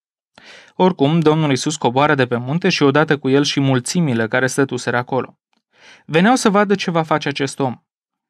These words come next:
Cuvintele erau frumoase, dar poate el să facă ceea ce spune? Un lepros s-a apropiat de el, i s-a închinat și i-a zis:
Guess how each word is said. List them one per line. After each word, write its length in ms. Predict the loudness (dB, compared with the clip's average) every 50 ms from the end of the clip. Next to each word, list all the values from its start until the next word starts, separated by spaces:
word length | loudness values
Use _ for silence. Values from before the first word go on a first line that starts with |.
| _ _ _ _ _ _ _ _ _ _ _
Cuvintele 540 | _ 0 2 2 4 2 2 2 2 2 4
erau 260 | 4 4 4 4 2
frumoase, 600 | 2 0 -2 -2 0 2 2 0 0 0 -4 -10
dar 300 | -10 -4 -2 -2 -2 -2 -4 -8 _
poate 340 | 0 0 2 2 2 0 0
el 120 | 0 -2
să 140 | -2 -4 -4
facă 280 | -2 -2 -2 -2 -4
ceea 180 | -6 -6 -6 -6
ce 120 | -4 -6
spune? 420 | -8 -8 -6 -4 -2 -2 -2 -4 -8 _ _ _ _ _ _ _ _ _ _ _ _ _ -20 -20 -20 -20 _ _ _ _ _ _ _ _ _ _ _ _
Un 140 | 0 2 4
lepros 340 | 4 4 2 2 2 0 2
s-a 120 | 0 0
apropiat 440 | -2 0 0 -2 0 0 0 0 2
de 80 | 2 2
el, 380 | 4 4 2 0 -2 -6 -12 -18 _ _
i 100 | -8 -8
s-a 160 | -4 -2 -2
închinat 480 | -2 -4 -4 -6 -4 -2 0 0 0 -2
și 160 | -4 -4 -2
i-a 80 | 0 0
zis: 440 | -2 -2 -6 -6 -6 -8 -8 -10